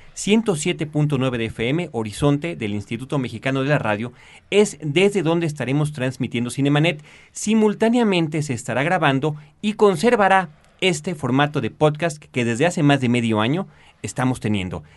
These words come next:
Así que la noticia es importante para nosotros, de verdad que le agradecemos a toda la gente que nos está, ha estado apoyando, al público que nos escucha y queremos compartirlo con ustedes. Nosotros, insisto, continuaremos con nuestro programa de podcast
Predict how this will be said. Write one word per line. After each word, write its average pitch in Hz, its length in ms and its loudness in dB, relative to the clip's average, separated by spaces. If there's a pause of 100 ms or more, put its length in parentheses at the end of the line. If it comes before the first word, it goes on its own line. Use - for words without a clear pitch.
(120)
Así 185 300 -2
que 226 320 2 (280)
la 131 240 2
noticia 208 640 2
es 143 200 -4
importante 156 520 0
para 151 180 0
nosotros, 190 500 -2
de 131 80 2
verdad 123 320 2
que 160 80 -4
le 143 80 0
agradecemos 127 420 -2
a 135 100 -4
toda 214 140 0
la 240 80 0
gente 202 340 -2
que 147 120 -4
nos 120 120 -6
está, 143 360 -4
ha 143 80 -8
estado 143 220 -2
apoyando, 135 520 -2 (300)
al 113 160 -10
público 233 420 -4
que 135 100 -6
nos 113 120 -6
escucha 127 460 -6 (220)
y 135 120 -6
queremos 220 320 -2
compartirlo 151 760 -2
con 113 160 -4
ustedes. 98 480 -8 (260)
Nosotros, 208 600 -2
insisto, 156 500 -4
continuaremos 131 640 -2
con 120 120 -6
nuestro 151 200 -6
programa 110 320 -8
de 98 120 -10
podcast 233 520 -6